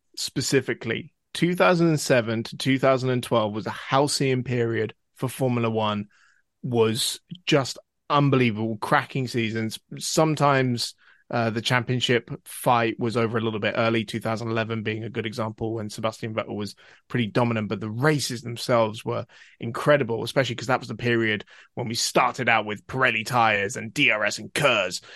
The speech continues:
It was all these new things that made the racing so, so exciting. Um, and I, I love as well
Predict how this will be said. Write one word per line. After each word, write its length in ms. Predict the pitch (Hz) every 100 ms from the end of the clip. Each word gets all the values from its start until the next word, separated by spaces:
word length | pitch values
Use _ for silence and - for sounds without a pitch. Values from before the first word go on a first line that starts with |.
| - -
It 80 | 113
was 80 | 127
all 160 | 139
these 220 | 123 120
new 260 | 131 131 120
things 340 | - 127 110
that 140 | 131 123
made 260 | 131 123
the 80 | 113
racing 460 | 120 123 123 110 104
so, 580 | - 151 135 131 123 -
so 560 | - - 139 135 117 117 -
exciting. 800 | - - 135 127 - 113 - - _ - - - -
Um, 160 | 123 127
and 100 | 131
I, 280 | 143 156 151 -
I 120 | 139 160
love 520 | 160 190 220 123 - _
as 160 | 135 120
well 340 | 135 110 107